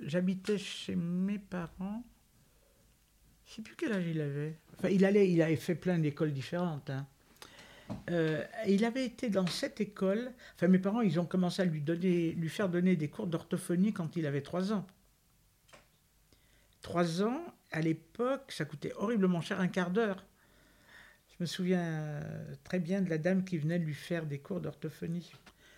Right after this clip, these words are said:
Elle avait son é-, elle avait créé, si on peut dire, son école, ou sa garderie, plus exactement, au quatrième étage de son immeuble. Il n'y avait pas d'ascenseur, hein. Bon. Et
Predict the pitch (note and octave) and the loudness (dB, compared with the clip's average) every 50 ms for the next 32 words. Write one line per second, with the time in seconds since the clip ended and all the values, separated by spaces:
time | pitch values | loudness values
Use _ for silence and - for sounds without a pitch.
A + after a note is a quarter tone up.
0 | - - - - - D#3 D#3+ E3 E3 D#3 F#3+ F#3+ F#3 - - - F3 F3 F3 E3+ | -20 -20 -20 -8 -2 2 4 4 4 4 4 4 4 2 2 4 4 6 6 4
1 | - D3+ C#3+ D3 D3 D#3 D3 - - F3+ F#3 F#3+ G3 G3 F#3 F#3+ - - - _ | 4 4 4 6 6 4 2 2 2 6 8 8 8 8 6 4 -4 -14 -20 _
2 | - - - D#3 C#3+ - - D#3 D3 D3+ E3+ E3 - - E3+ D#3+ D3+ C#3 - - | -16 -6 -4 -4 -2 0 -2 -2 -2 0 -2 -2 0 0 2 2 2 0 2 2
3 | F#3 E3+ C#3+ A#2+ A2 - C3+ B2+ C3 C3+ B2 C#3+ D3 D3 C#3+ D#3+ F#3+ F#3 F#3 - | 2 2 2 0 -2 -4 -4 -2 -2 -2 -2 0 0 0 2 2 0 -2 -2 -6
4 | D3 A#2 D3 - C#3+ - - - - - E3 D#3 D3+ E3 F3+ F#3 F#3+ - - - | -8 -8 -6 -8 -6 -6 -6 -8 -6 -4 -2 -2 0 -2 -2 -4 -8 -14 -16 -16
5 | - - - - - - - - F#3 F3+ F#3 - G#3 F#3+ F3+ E3+ D#3+ - - A3 | -16 -16 -20 -18 -12 -12 -4 -2 -2 -2 0 2 4 4 6 4 2 2 0 -2
6 | A3+ F#3 G3 F#3 F#3 - F#3+ F#3 F#3 F#3 F3+ E3 D#3 D3+ D#3 D#3 - _ _ _ | 0 0 -2 -4 0 2 4 6 6 6 6 4 2 -4 -6 -10 -14 _ _ _
7 | _ _ - - - _ _ - A#2 A#2 A#2+ - - C#3+ - - A2 - F#3+ F3+ | _ _ -20 -20 -20 _ _ -10 -8 -8 -8 -8 -8 -8 -8 -8 -6 -4 -6 -6
8 | F#3 - - D3 C3 A#2+ B2+ C3+ C#3+ C#3 - _ _ - - B2 - - - _ | -6 -2 -2 -2 -2 -2 -6 -10 -12 -14 -16 _ _ -16 -16 -16 -16 -16 -20 _
9 | _ - - - - - - - - - _ _ _ _ _ _ _ _ _ _ | _ -20 -20 -20 -20 -20 -20 -20 -20 -20 _ _ _ _ _ _ _ _ _ _
10 | - - B3+ C#4+ C#4+ C4 A3+ | 2 6 6 8 10 10 8